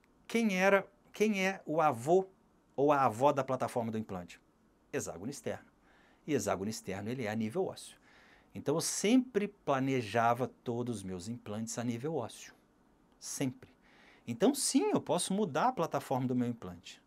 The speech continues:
Você pode muito bem planejar um implante, uma cirurgia a nível ósseo, tá? E, de repente, fresar um pouco a mais e instalar o implante infraósseo. Isso eu fiz muito, porque nosso software,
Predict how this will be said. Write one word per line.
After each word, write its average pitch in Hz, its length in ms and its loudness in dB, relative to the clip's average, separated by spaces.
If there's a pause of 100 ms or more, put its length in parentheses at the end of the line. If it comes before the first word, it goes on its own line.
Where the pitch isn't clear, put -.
(320)
Você - 180 -6
pode 123 280 0
muito 147 320 2
bem 110 200 -4
planejar 104 640 -4 (140)
um 101 80 -10
implante, 95 440 -8
uma 95 100 -8
cirurgia 95 480 -6
a 92 40 -4
nível 98 340 -4
ósseo, 107 360 -6 (800)
tá? 113 240 -8 (600)
E, 240 300 -4
de 151 120 -2
repente, 143 580 0
fresar 113 460 0
um 104 80 0
pouco 98 240 -4
a 147 60 2
mais 147 460 -4 (440)
e 165 80 -8
instalar 165 420 -2
o 127 40 0
implante 110 460 -8
infraósseo. 139 640 -4 (1120)
Isso 254 320 0
eu 208 60 8
fiz 151 240 -4
muito, 107 360 -4 (1000)
porque 123 340 -4
nosso 117 300 -2
software, 123 560 2